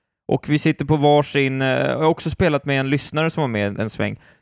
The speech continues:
Sitter i, eh, ja, vi spelade duos liksom. Han och jag droppar. Och nu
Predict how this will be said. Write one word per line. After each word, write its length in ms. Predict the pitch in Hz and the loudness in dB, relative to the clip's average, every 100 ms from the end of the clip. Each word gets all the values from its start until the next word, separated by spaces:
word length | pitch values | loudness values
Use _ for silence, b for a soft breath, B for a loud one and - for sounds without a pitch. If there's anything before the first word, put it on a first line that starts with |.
| _ | _
Sitter 720 | - 147 _ - 143 131 - | -4 -4 _ -2 0 0 -2
i, 480 | 135 135 131 127 135 | -2 0 0 0 0
eh, 360 | 135 67 64 65 | 0 0 0 2
ja, 80 | 190 | 2
vi 120 | 180 | 0
spelade 760 | - 185 170 170 151 170 165 156 | 0 2 4 2 2 2 4 4
duos 540 | 165 185 202 147 - | 4 4 4 0 -2
liksom. 320 | 113 - 104 | -4 -4 -2
Han 200 | 131 160 | 0 2
och 60 | 151 | 2
jag 260 | 165 131 127 | 2 2 -2
droppar. 540 | 127 143 - 117 107 - | -4 -2 0 0 0 0
Och 180 | 143 160 | -4 0
nu 480 | 175 226 220 214 | 2 4 4 2